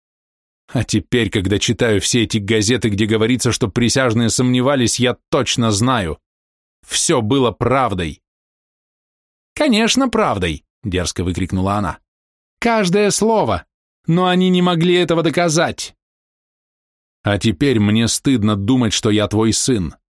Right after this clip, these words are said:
«Тебе и не надо иметь со мной никаких дел, мой хороший мальчик. У тебя есть собственный доход. Ты полагаешь, мне нужен бестолковый, плохо воспитанный дурачок, который будет цепляться за мою юбку?»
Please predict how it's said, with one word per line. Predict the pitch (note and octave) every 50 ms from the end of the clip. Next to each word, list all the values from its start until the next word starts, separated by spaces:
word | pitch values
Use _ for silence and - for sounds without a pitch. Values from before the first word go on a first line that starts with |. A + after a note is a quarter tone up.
| _ _ _ _ _ _ _ _ _ _ _ _ _ _ _ _ _ _ _ _ _ _ _ _
«Тебе | - - G#3 A#3 B3+ C4 A#3+
и |
не | A#3 A#3 A#3
надо | A3+ A#3+ B3+ C4+ A#3+ F3 D3
иметь | C#3 C3+ C3+ B2
со | - - C#3+ B2
мной | B2+ B2+ B2+
никаких | B2 B2 A2+ - A2+ - C3+ A#2+ A2+
дел, | G#2+ A#2 B2+ B2 A#2+
мой | B2 A#2+ A2+
хороший | - C3 B2 A#2+ A2 - C3
мальчик. | B2+ B2+ B2+ B2 A2+ - B2+ A2+ - - _ _ _ _ _ _ _ _ _ _ _ _ _ -
У | E3+
тебя | C#3 - D#3+ C#3+ D3 C#3
есть | C3+ B2+ C3 C3+ B2+ - - - - -
собственный | - - D#3+ C#3+ - - - D3+ D3 C#3+ C#3+ C#3+ C#3+
доход. | C3+ C#3+ C3 - - F#3+ - - - _ _ _ _ _ _ _ _ _ _ _ _ _ _ _
Ты | - E3
полагаешь, | - - D#3 D3+ C#3 B2+ C3+ C3 B2+ B2 -
мне | - C#3+ C#3+ C#3+ C#3+
нужен | C#3 D3+ D#3 C3+ B2 C#3+ C#3
бестолковый, | B2+ C3 B2 - D3 C3+ C3 - D3+ D3 C#3+ C#3+ B2+
плохо | - C#3 D3 C3+ - C3
воспитанный | B2+ A#2+ - - D3 C3 - C3+ C3 C3
дурачок, | A#2+ A#2 C#3 D3 C#3 A#2+ - - E3+ E3 - - _ _ _
который | - - E3 - E3 D#3+
будет | D3 C3+ D3 C#3 C#3+ - -
цепляться | - D#3 - C#3 D3+ D3+ - - D3+
за | B2+ C#3+
мою | C#3 D3 C#3+ D3+
юбку?» | D#3 E3 G#3+ D#4+ D#4+ - - G#2+ F#2